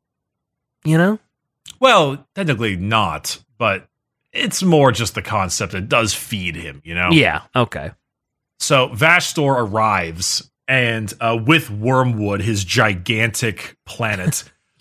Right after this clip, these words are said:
Speaker 1: Yeah.
Speaker 2: Um, and there's actually a really great section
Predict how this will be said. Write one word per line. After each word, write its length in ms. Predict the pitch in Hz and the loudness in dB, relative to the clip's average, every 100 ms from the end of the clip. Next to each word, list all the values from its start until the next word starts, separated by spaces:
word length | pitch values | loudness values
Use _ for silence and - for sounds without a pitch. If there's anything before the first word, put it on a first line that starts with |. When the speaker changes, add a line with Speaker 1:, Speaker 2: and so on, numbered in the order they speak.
| _ | _
Speaker 1:
Yeah. 160 | 104 | 0
Speaker 2:
Um, 60 | 101 | 2
and 160 | 98 - | 0 2
there's 240 | 147 147 | 4 6
actually 340 | 190 202 - 147 | 4 4 2 2
a 140 | 127 | 4
really 260 | 135 262 240 | 2 2 0
great 580 | 104 110 98 104 120 131 | -2 -6 -2 0 0 -2
section 720 | - 110 98 - 147 147 | -4 -4 -2 -2 0 0